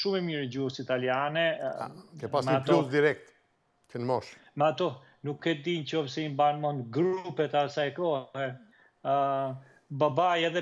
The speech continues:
Speaker 1: pse i dënuar politikisht, përsëri reaksionar, ngeli deri në minutën e fundit të regjimit dhe,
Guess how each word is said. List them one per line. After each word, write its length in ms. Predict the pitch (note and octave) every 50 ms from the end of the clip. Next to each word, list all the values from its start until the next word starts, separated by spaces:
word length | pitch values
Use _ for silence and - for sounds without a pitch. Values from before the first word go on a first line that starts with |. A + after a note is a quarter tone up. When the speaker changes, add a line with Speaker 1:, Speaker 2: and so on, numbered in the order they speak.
| -
Speaker 1:
pse 220 | - - - F#3 F#3
i 120 | F3+ F3+ D#3+
dënuar 560 | C#3 C3 D#3 D#3+ E3+ F#3+ G#3 G3+ F3+ E3 C#3+ C3
politikisht, 760 | - G3 F3 D#3+ D#3 D#3 - D3 - F3 E3+ D#3+ D#3 - - -
përsëri 480 | - F3+ E3 D3 - E3+ D#3+ E3+ E3+
reaksionar, 640 | D#3+ D#3 D3+ D3+ - - F3 E3 D#3+ F#3 F#3 F3+ E3 C#3+
ngeli 260 | C3+ C#3+ D#3 D3 D3
deri 240 | D3 C#3 F3 D#3+ E3
në 140 | D#3+ D#3+ D3+
minutën 380 | E3 D#3 E3 E3 D#3+ C#3+ D3+ D3
e 20 |
fundit 480 | C#3+ - - F3 E3+ D#3+ C#3+ D3 C#3+ C3 -
të 140 | D#3 D3+ C#3+ C#3+
regjimit 560 | C#3 C#3 B2+ C#3 D#3 D3+ D3 D3+ D#3+ D#3+ C#3+
dhe, 180 | C3+ D3+ D3